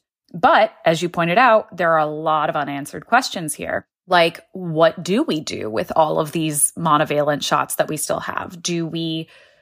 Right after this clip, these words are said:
donate them to other countries? I mean, I think based on some of the data that we've seen, there's a lot of evidence that even though the M R N A shots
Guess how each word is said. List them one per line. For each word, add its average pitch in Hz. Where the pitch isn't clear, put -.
donate 175
them 185
to 165
other 165
countries? 294
I 185
mean, 170
I 196
think 254
based 196
on 185
some 185
of 170
the 175
data 180
that 170
we've 151
seen, 175
there's 190
a 202
lot 269
of 247
evidence 196
that 156
even 214
though 175
the 175
M 175
R 160
N 151
A 156
shots 202